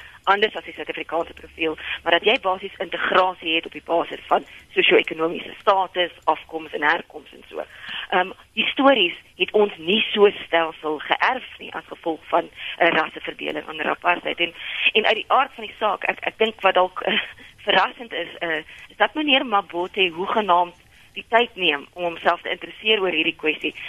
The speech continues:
is iets wat mens nie onverskillig oor moet staan nie. <laughs> Want, eh, wit Suid-Afrikaanse skole het 'n intakte skoolstelsel geërf, is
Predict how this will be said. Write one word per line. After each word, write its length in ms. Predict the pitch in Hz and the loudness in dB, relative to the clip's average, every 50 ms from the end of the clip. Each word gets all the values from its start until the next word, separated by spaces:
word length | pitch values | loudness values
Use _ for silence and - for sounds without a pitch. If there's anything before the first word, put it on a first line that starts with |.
| - - - | -12 -12 -6
is 100 | - - | -2 -2
iets 160 | 302 294 - | -2 0 0
wat 120 | - - | -2 -4
mens 200 | 311 302 277 - | -2 -4 -4 -4
nie 220 | - 277 302 311 302 - | -2 -2 0 0 0 0
onverskillig 720 | 233 240 220 - 214 - - - - 208 196 190 185 - | 0 0 0 -2 -6 -6 -6 -4 -2 0 2 2 2 0
oor 160 | - 175 170 | 0 -2 -2
moet 180 | 170 160 151 - - - | -2 -4 -12 -12 -16 -14
staan 280 | - 151 147 143 143 | -8 -6 -4 -4 -4
nie. 160 | - - - - _ - - - - - - - | -6 -10 -18 -20 _ -20 -18 -14 -12 -12 -6 0
<laughs> 140 | - 180 - - - - - - - - - | 2 2 2 2 0 -8 -16 -20 -20 -20 -12
Want, 240 | - 214 214 220 - - 65 - - - | -8 -6 -6 -6 -8 -12 -18 -8 0 2
eh, 160 | 185 175 190 - - - - - - - | 4 4 4 2 -2 -4 -6 -8 -6 0
wit 180 | - 220 - - | 0 0 0 0
Suid-Afrikaanse 560 | 233 220 202 - 202 - - 190 190 - - 185 - | -2 -10 -8 -8 -8 -6 -6 -6 -8 -8 -10 -14 -18
skole 440 | - - 214 208 190 185 180 175 170 - - - - - - | -14 -4 0 2 4 4 4 4 2 -2 -8 -20 -20 -18 -12
het 200 | 180 180 185 - | -10 -10 -10 -8
'n 140 | - 190 185 - 190 | -6 -6 -6 -6 -6
intakte 480 | 190 - 226 226 233 - - - 226 - - | -4 0 0 0 0 -2 -8 -14 -14 -14 -14
skoolstelsel 720 | - - 165 160 160 - - - 151 156 151 - - 143 | -14 -10 -6 -6 -6 -6 -6 -4 -2 -2 -2 -2 -4 -10
geërf, 400 | 139 - - - 147 143 - - - - | -8 -6 -2 0 0 0 0 -2 -8 -16
is 120 | - - | -16 -18